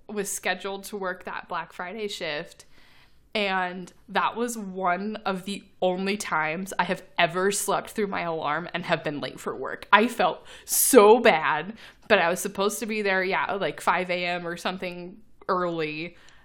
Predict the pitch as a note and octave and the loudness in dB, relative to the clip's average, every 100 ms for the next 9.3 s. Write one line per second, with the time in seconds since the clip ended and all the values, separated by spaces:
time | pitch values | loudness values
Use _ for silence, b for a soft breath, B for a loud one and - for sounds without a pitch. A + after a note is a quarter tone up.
0 | b G#3+ F#3+ F3 E3+ E3 F3 F#3+ F#3+ - | b 0 2 2 0 -6 -8 -8 -10 -12
1 | - - - G#3+ G3+ F3+ F#3 A#3+ D4 A3+ | -14 -20 -6 -2 -2 -4 -2 2 2 2
2 | F#3 D#3 D#3+ E3 D3 C#3 F3 F#3+ G#3+ A3 | 0 -2 -4 -6 -6 -4 -4 -2 -2 -4
3 | F#3+ E3+ D#3+ - - - F3 G3+ F#3+ F3 | -6 -8 -8 -14 -6 -2 -2 -2 -4 -2
4 | E3+ E3 G3 E3 C#3+ E3 D3 F3 A3 - | -2 -2 -4 -4 -6 -4 0 0 0 -4
5 | B B - - A3 G#3 A#3 C#4 A#3+ A#3 | B B 2 4 4 2 0 0 2 2
6 | B3 G#3+ A3+ C4 A3 A#3+ A#3 G#3 G3+ F#3+ | 2 0 2 2 0 2 0 0 0 0
7 | G3+ F#3 F3+ F3 F3 E3+ E3 E3 E3 G#3 | -2 -4 -2 -2 -2 -2 -4 -6 -8 -10
8 | G3 G3 F3 D#3+ D#3+ F#3+ F3 E3+ F#3+ F#3 | -8 -4 -4 -4 -4 -6 -6 -4 -4 -4
9 | D#3 F#3+ | -4 -6